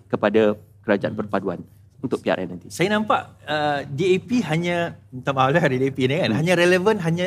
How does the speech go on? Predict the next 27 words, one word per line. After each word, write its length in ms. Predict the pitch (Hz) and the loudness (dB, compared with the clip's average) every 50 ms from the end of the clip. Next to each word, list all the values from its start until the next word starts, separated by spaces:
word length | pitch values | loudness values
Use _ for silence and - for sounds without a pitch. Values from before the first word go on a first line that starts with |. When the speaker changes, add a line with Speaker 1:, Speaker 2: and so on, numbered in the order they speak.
| 180 - - | -6 -6 -4
Speaker 2:
hanya 200 | 156 170 185 190 165 | -2 2 2 4 4
relevan 400 | 151 151 147 143 139 180 180 - | 4 4 4 2 2 0 0 0
untuk 240 | 160 156 - 165 | -2 -2 0 0
beberapa 320 | 151 151 147 175 180 180 196 | 0 0 2 2 0 0 -2
kawasan. 400 | - - 139 131 - 95 - - _ _ _ _ | -2 -2 -4 -4 -6 -12 -14 -16 _ _ _ _
Speaker 1:
Okey. 160 | - - 131 | -6 -4 -2
Speaker 2:
Terutama 260 | 127 - 156 170 175 160 | 2 2 2 2 0 0
kawasan-kawasan 560 | 147 139 - - 143 139 131 139 131 139 131 | -2 -2 0 -2 -4 -4 -4 -6 -6 -4 -2
bandar. 300 | 127 135 135 104 - - - - - | 0 0 0 0 -2 -4 -12 -20 -12
Speaker 1:
Ya. 220 | - 101 92 95 - - _ _ | -10 -10 -10 -10 -14 -18 _ _
Speaker 2:
Ah, 100 | - 143 | -4 -2
dan 220 | 147 143 143 139 | 0 0 -2 0
kawasan 500 | - 147 143 139 - 156 151 147 143 139 - 127 | 0 0 0 2 0 0 0 -2 -6 -8 -10 -2
di 160 | 127 131 135 | 0 0 2
mana 240 | 139 143 160 160 160 | 2 2 0 0 -2
pertembungan 480 | 143 131 - 139 143 143 147 151 147 | -4 -6 -4 -2 -2 0 0 0 0
di 80 | 139 127 | 0 -2
antara, 560 | 123 131 127 127 131 135 135 135 135 135 135 | -2 0 0 2 2 2 2 2 2 0 -2
uh, 360 | 135 120 117 117 117 117 117 117 113 - | -6 -6 -4 -4 -2 -4 -4 -4 -6 -6
apa, 220 | - - 214 254 | -6 -6 -6 -4
Melayu 260 | 160 139 135 139 147 139 | -2 -2 0 0 0 0
dan 140 | 131 131 127 | 0 0 -2
juga 160 | 127 123 127 | 0 -2 -2
bukan 240 | 110 120 117 127 120 | -2 -2 -2 -2 -2
Melayu, 380 | 120 117 113 104 95 107 147 | -2 -2 -4 -4 -6 -6 -6
eh, 40 | 214 113 | -6 -4
Speaker 1:
Hmm. 100 | 107 101 | -6 -6